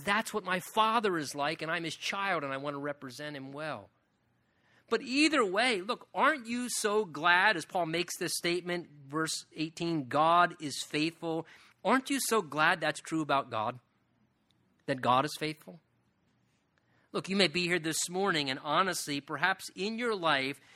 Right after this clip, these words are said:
there is absolutely no one who has ever been faithful, fully reliable, trustworthy, dependable. There may be some of you here this morning, you're still nursing inward wounds of time when your own parents weren't faithful,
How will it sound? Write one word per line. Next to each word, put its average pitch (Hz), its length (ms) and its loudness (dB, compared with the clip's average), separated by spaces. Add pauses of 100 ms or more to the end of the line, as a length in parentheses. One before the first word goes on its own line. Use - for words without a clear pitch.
(180)
there 170 180 4
is 139 160 -2
absolutely 214 600 4
no 175 280 0
one 147 240 -2
who 143 180 -4
has 139 220 -4
ever 165 300 0
been 131 400 -2
faithful, 117 560 -4 (1200)
fully 220 320 8
reliable, 165 600 6 (600)
trustworthy, 160 840 2 (280)
dependable. 190 640 -2 (320)
There 226 140 6
may 214 100 6
be 202 100 -2
some 214 220 4
of 202 80 0
you 202 80 -2
here 208 140 4
this 208 220 -2
morning, 208 320 4
you're 214 120 4
still 202 240 2
nursing 226 580 4
inward 214 460 0
wounds 180 320 0
of 151 100 -6
time 185 300 0
when 170 120 -2
your 165 100 -2
own 180 160 -2
parents 175 680 -4 (360)
weren't 165 240 0
faithful, 147 480 0